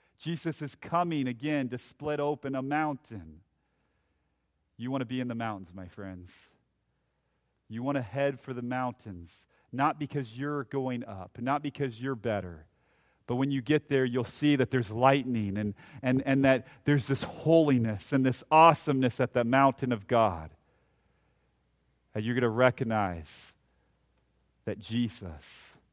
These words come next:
is your only hope. And that's why, my friends, our scripture reading ends this way.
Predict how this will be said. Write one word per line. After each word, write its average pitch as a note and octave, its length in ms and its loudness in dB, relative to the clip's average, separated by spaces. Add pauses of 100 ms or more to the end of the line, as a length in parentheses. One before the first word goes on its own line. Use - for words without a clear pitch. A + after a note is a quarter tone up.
(800)
is G#2 180 -4
your G#2 140 -6
only F2+ 220 -8
hope. D2+ 380 -16 (2250)
And C3 160 2
that's E3 260 4
why, D3+ 220 6
my B2 180 2
friends, B2+ 720 -4 (1120)
our A#2 140 0
scripture C#3+ 520 -4
reading C3+ 500 2
ends C#3 480 0
this C3+ 340 -2
way. D#2 380 -10